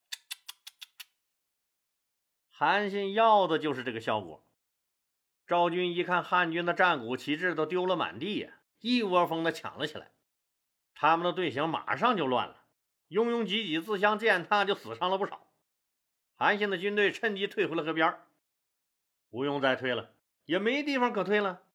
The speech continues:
后面就是深不见底的绵漫河。”汉军中的这些新兵蛋子一看赵军乱成了一锅粥，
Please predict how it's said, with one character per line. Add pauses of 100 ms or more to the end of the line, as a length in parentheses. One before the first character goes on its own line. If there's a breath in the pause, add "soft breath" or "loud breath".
(480)
后
面
就
是
深
不
见
底
的
绵
漫
河。” (960)
汉
军
中
的
这
些
新
兵
蛋
子
一
看
赵
军
乱
成
了
一
锅
粥，